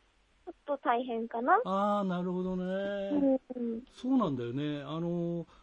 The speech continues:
Speaker 2: ルチャやってる団体って割とちっちゃい女子、女子用のリングつ-、ね、使ってたりとかね。
Speaker 1: はい。
Speaker 2: で、それによって、
Speaker 1: はい。
Speaker 2: あの、小さい選手を大きく見せたりとか。だからいろんな工夫してるからね。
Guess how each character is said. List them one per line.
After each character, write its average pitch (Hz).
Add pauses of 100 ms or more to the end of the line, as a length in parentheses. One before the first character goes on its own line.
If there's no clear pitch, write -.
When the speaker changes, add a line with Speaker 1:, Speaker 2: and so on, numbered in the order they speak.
Speaker 2:
ル 247
チ 330
ャ 302
や 202
っ 160
て -
る 160
団 147
体 147
っ -
て 131
割 123
と 127
ち -
っ -
ち 170
ゃ -
い 123
女 123
子、 151
女 139
子 147
用 143
の 147
リ 143
ン 127
グ 110
つ-、 - (560)
ね、 147 (360)
使 -
っ - (240)
て 123
た 117
り 107
と -
か 123
ね。 170
Speaker 1:
は 160
い。 185
Speaker 2:
で、 220
そ 254
れ 247
に 247
よ 370
っ 349
て、 285
Speaker 1:
は 233
い。 - (260)
Speaker 2:
あ 185
の、 180
小 196
さ 202
い 180
選 165
手 139
を 135
大 127
き -
く -
見 113
せ 110
た 113
り 107
と -
か。 127
だ 170
か 160
ら 147
い 185
ろ 254
ん 302
な 311
工 294
夫 285
し -
て 285
る 247
か 165
ら 123
ね。 139